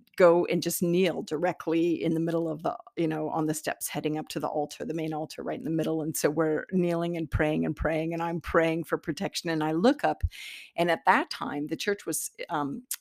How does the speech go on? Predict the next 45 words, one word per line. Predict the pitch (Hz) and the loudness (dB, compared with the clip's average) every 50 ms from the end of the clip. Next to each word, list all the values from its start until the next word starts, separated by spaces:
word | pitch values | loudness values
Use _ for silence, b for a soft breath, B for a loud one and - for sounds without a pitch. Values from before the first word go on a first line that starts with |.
| _ _ - | _ _ -2
at | 175 175 - | 0 4 6
that | 208 202 | 6 6
time, | - - 170 170 160 | 4 2 0 2 2
there | 156 156 | 0 0
was | 160 156 165 | 0 -2 -2
a | 160 | 0
Mary | 165 165 160 160 165 165 156 | 0 0 0 0 0 -2 -4
statue | - - 147 135 131 - - 160 170 | -4 -6 -6 -6 -6 -6 -6 -6 -6
right | 185 143 151 151 | -4 -4 -6 -6
in | 156 151 | -6 -8
the | 151 151 | -8 -10
center, | - - 151 147 147 123 - | -10 -8 -8 -8 -8 -8 -10
and, | - - - - | -12 -12 -12 -12
and | - 170 160 170 | -10 -8 -4 -4
the | 165 - - _ | -4 -6 -6 _
church | - - 196 170 - - | -2 0 0 0 0 -4
itself | 147 - - - - 165 - - - | -4 -2 0 0 0 -2 -4 -4 -4
is | 143 - - | -2 -2 0
Saint | 147 - - 156 | 0 -2 -2 -2
Mary's. | 160 160 156 156 156 151 - - B B B B B B B B B - | -4 -2 -2 -2 -2 -2 -2 -4 B B B B B B B B B 2
And | 196 196 190 | 4 6 8
that | 185 190 190 | 8 6 6
time, | - 208 196 185 185 | 4 2 2 4 4
Mary | 180 180 185 196 202 190 165 156 | 4 4 4 4 4 4 2 2
had | 165 - 160 165 160 - - - | 0 0 0 -2 -2 -2 -4 -2
her, | 185 175 165 170 160 - - | 0 2 4 4 2 0 -2
um, | - 160 151 151 165 165 165 160 - _ B B B B B B B - - | -4 -4 -2 -2 -4 -6 -6 -8 -10 _ B B B B B B B -6 -4
he-, | 202 196 - - | -2 -2 -2 -4
head | - - - 220 220 202 202 | -6 -2 0 0 0 0 0
was | 196 180 - 175 | -2 -2 -2 -2
looking | 180 180 - - 170 170 | -2 -2 -2 -4 -6 -6
kind | 165 - 170 165 160 | -6 -6 -4 -2 -2
of | 160 - | -2 -4
heavenly | - - 180 160 170 165 165 165 165 | -4 -4 -4 -2 -2 -2 -2 -2 -2
off | 165 160 156 - | -4 -4 -6 -6
to | - 170 | -4 -4
the | 156 156 | -4 -4
side. | 143 - - 160 151 156 156 151 | -6 -4 -2 -2 0 -2 -2 -4
Her | 175 151 151 156 - - | -4 -6 -6 -8 -8 -6
eyes | 160 160 160 143 - | -6 -6 -6 -4 -6
were | 147 160 | -6 -6
gazing | 156 - 156 156 - 151 160 | -4 -4 -6 -6 -4 -4 -6
heavenly, | 202 165 147 160 156 160 160 165 | -4 -4 -4 -4 -4 -4 -4 -4
and | 160 160 175 | -4 -4 -2
her | 180 160 165 160 | -2 -2 -2 -2